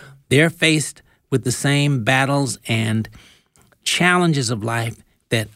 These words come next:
adults are as well. How important it is that we recognize that we equip our children with the Word and the will of God. We teach our children basic truths, and just like the basic wisdom of the Ten Commandments, that's a good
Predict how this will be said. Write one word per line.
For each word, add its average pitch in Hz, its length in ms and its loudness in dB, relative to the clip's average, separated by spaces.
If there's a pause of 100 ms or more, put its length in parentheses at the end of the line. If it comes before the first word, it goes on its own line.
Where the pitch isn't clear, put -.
adults 117 460 -6
are 113 140 -4
as 110 100 -6
well. 104 220 -6
How 175 340 2
important 196 520 0
it 123 40 -2
is 101 220 -6
that - 120 -8
we 117 120 -2
recognize 107 640 -6
that 107 140 -8
we 120 180 -2
equip 208 440 -2
our 180 120 0
children 143 440 -2
with 120 120 -4
the 120 80 -6
Word 127 380 0
and 127 60 -4
the 127 60 -2
will 113 160 -4
of 107 120 -6
God. 95 340 -10 (560)
We 123 120 0
teach - 360 0
our 127 120 0
children 123 400 -2
basic 123 360 -4
truths, 117 440 -4
and 135 100 -2
just 202 180 0
like - 240 -2 (460)
the 113 100 0
basic 160 460 2
wisdom 143 340 0
of 123 120 -2
the 120 80 -4
Ten 131 260 -2
Commandments, 110 480 -6
that's - 240 -4
a 104 60 -2
good 139 600 0